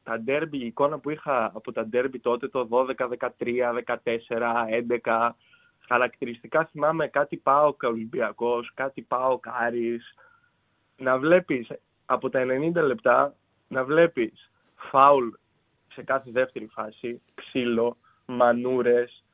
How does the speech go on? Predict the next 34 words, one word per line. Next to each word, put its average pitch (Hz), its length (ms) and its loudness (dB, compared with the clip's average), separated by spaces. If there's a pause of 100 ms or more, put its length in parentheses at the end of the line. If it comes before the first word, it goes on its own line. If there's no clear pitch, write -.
(360)
ποδόσφαιρο 131 580 -2
της - 100 -14
κακιάς 127 480 -2
ώρας. 117 540 -4 (220)
Δηλαδή, 123 220 -2
ακόμα 143 340 0
και 143 120 -8
με 131 100 -4
τον 127 140 -8
Ολυμπιακό, 123 460 -2
ο 139 40 0
οποίος 139 260 -4
τότε 135 160 -12
ήταν 139 200 -2
επίπεδα 131 480 0
πάνω 123 240 2
από 120 140 -6
τον 113 160 -4
παοκ, 120 440 2 (800)
να 127 180 -2
σε 127 160 -8
παίζει 139 340 4
μονότερμα 131 720 4
ο - 20 0
Ολυμπιακός, 120 840 0
να 123 100 -6
γίνονται 131 320 -6
πολλά 127 440 0
φάουλ, 120 320 0
να 120 100 -4
μην 127 140 -12
βλέπεις 135 340 -6
ωραίο 123 240 -2
ποδόσφαιρο. 117 720 -6